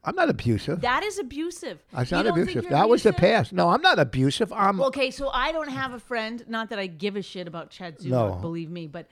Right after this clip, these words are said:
Speaker 2: now I,
Speaker 1: <laughs>
Speaker 2: you, you,
Speaker 1: I
Speaker 2: dem-,
Speaker 1: bet you
Speaker 2: you
Speaker 1: can rekindle.
Speaker 2: demolished, you demolished that relationship.
Speaker 1: I think you
Speaker 2: whatever
Speaker 1: could. I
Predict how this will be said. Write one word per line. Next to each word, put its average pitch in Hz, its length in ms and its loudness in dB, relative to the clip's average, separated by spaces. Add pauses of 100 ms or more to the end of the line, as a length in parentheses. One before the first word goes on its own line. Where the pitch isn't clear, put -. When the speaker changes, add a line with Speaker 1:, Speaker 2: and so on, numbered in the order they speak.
(300)
Speaker 2:
now 240 380 -4
I, 277 260 2 (180)
Speaker 1:
<laughs> - 160 -20
Speaker 2:
you, 294 380 -4
you, 254 180 -4
Speaker 1:
I 190 140 8
Speaker 2:
dem-, - 60 4
Speaker 1:
bet 226 160 10
you 208 160 10
Speaker 2:
you 180 40 8
Speaker 1:
can 190 120 10
rekindle. 202 400 8 (160)
Speaker 2:
demolished, - 120 -10 (200)
you 302 180 0
demolished 294 760 -6
that 285 220 -8
relationship. 247 600 -8
Speaker 1:
I 156 180 6
think 208 280 4
you 202 100 10
Speaker 2:
whatever 143 240 8
Speaker 1:
could. - 100 -2
I 117 100 -8